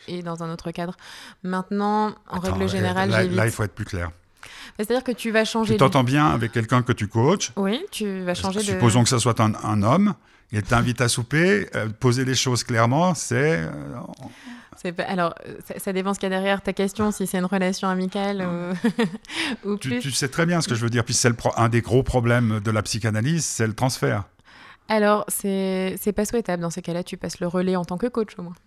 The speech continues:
Speaker 2: Tu lui présentes une copine.
Speaker 1: <laughs> Une
Speaker 2: <laughs> Non.
Speaker 1: collègue. <laughs>
Speaker 2: Non, mais, euh, euh, parce que là, ça peut être problématique.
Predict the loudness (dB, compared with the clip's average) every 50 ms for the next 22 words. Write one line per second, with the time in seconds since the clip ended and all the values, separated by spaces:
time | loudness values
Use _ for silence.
0 | -20 _ _ _ _ _ _ _ _ _ _ _ -10 -6 -4 -2 0 2 2 2
1 | 2 2 0 -2 -2 -2 -2 -2 -4 -4 -6 _ _ _ -20 -20 -20 -20 -20 -18
2 | -8 -4 -4 -4 -2 -2 0 0 0 0 2 2 4 6 6 6 6 6 4 2
3 | 0 -2 -2 0 -2 0 2 2 6 6 8 8 8 6 6 4 4 2 2 2
4 | 2 2 2 0 0 0 -2 -2 -4 -4 -6 -6 -6 -8 -8 -4 0 0 0 2
5 | 4 4 4 6 4 2 4 4 2 2 4 2 2 2 4 2 2 4 2 0
6 | 0 0 -8